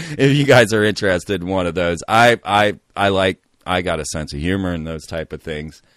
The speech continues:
Uh, but yeah, so we're sitting at a point where they're talking about a Kiefer Sutherland scenario where this j-,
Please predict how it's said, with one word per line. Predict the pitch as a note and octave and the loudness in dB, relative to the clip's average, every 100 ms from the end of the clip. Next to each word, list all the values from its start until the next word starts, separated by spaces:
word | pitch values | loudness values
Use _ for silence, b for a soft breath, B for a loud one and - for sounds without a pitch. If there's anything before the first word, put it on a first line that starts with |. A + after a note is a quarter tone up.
| _ _ _ _ _ _ _ | _ _ _ _ _ _ _
Uh, | G#2 G2+ | -4 -4
but | B2 | -4
yeah, | A2+ F#3+ G2+ | 0 0 0
so | - | 0
we're | B2 C3+ | 0 0
sitting | - F#3 C#3+ | 0 -4 -4
at | D#3 | -4
a | C#3 | -2
point | C3+ A#2 | -2 -4
where | A#2 B2 | -2 -2
they're | A#2+ | -2
talking | B2 C#3+ A#2+ A#2 | -2 -2 -2 -2
about | A2 G#2 G#2 G#2 | -2 2 2 0
a | |
Kiefer | - B2+ C3+ B2 | 0 -2 0 -2
Sutherland | G#2 A#2 A2 A2+ G#2+ G#2 G#2 F#2+ E2+ _ | 0 0 2 2 0 0 -4 -6 -14 _
scenario | - - A#2+ A#2+ B2 A#2+ A2 A2 A2 A2 G#2 | -12 -6 -2 0 2 2 4 4 4 2 0
where | F#2+ A2+ F#2+ F#2+ | 0 2 2 0
this | F2 G#2+ G2 - | -2 -4 -4 -10
j-, | - | -14